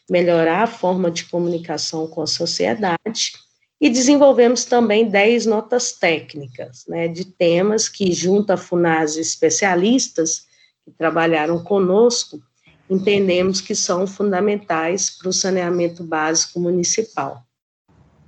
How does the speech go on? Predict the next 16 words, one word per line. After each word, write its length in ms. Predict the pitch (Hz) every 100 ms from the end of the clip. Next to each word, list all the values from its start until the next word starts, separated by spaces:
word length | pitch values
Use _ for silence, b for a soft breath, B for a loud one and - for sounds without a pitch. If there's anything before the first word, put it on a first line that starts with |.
| -
Então, 240 | 202 190 240
o 460 | - - _ _
sambas, 260 | 294 208 190
ainda 320 | 185 208 233
que 200 | 226 226
ele 500 | 214 196 202 185 - -
tenha 280 | 214 226
como 240 | 214 208 202
referência 880 | 190 185 185 170 180 175 170 175 -
e 80 | 208
o 60 | 196
objeto 520 | 190 170 170 190 190
central 500 | - 175 175 170 170
dos 220 | 170 -
trinta 420 | - 208 226 208
panos 640 | 190 - 170 160 160 -